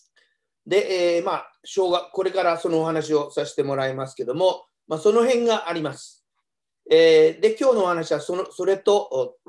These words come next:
あと建築家として、これも、お、キャリアとしてのお話と、なので、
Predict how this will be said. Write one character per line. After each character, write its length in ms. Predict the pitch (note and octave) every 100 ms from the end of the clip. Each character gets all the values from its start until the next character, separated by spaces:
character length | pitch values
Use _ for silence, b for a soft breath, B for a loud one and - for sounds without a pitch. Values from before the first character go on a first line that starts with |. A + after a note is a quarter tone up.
| - _
あ 100 | G3+
と 200 | G3+ D#3+
建 260 | - A#3 B3
築 220 | - -
家 120 | C#4
と 200 | C4 B3
し 120 | A#3
て、 320 | - - - - _ _ _ _
こ 120 | A3
れ 80 | A#3
も、 840 | A#3+ A#3+ - E3+ D#3+ D3+ C#3+ -
お、 60 | -
キ 100 | -
ャ 40 | F#3
リ 100 | D#3
ア 80 |
と 80 | -
し 100 | C3+
て 100 | G3+
の 160 | F#3+ D3
お 40 |
話 320 | C#3+ C3+ C3
と、 180 | - C3
な 120 | - C3
の 120 | B2+
で、 300 | F#3 F#3+